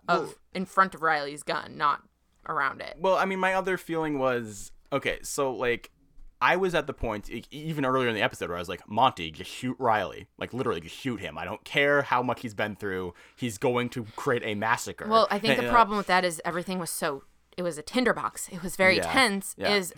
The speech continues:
Speaker 1: if a shot went off,
Speaker 2: Yeah.
Speaker 1: the mayhem would have been enough to set the
Speaker 2: Oh, okay.
Speaker 1: archers.
Speaker 2: I'm not being, like, literal, like, he should have just immediately. My point is, like,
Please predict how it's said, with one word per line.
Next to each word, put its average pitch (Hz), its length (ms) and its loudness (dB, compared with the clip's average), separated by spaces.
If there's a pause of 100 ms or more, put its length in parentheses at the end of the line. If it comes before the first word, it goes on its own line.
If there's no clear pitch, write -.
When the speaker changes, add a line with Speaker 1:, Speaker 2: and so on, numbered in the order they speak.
(140)
Speaker 1:
if 202 180 -2
a 196 120 -4 (160)
shot 220 420 2
went 185 200 0
off, 151 400 0 (160)
Speaker 2:
Yeah. 165 80 -8
Speaker 1:
the 185 100 0
mayhem 175 600 -4
would 165 120 -2
have 156 120 -6
been 160 160 -4
enough 156 320 -2
to 156 120 -6
set - 460 -4
the 151 80 2
Speaker 2:
Oh, 185 100 8
okay. 151 200 4
Speaker 1:
archers. 147 380 -2
Speaker 2:
I'm 170 180 4
not 170 220 4
being, 123 280 2
like, 104 160 -2
literal, 92 480 -4
like, 85 160 -4
he 98 100 -12
should 104 160 -12
have 98 120 -2
just - 120 -10
immediately. 92 460 -8
My 127 140 2
point 143 320 0
is, 107 200 -2
like, 98 280 -4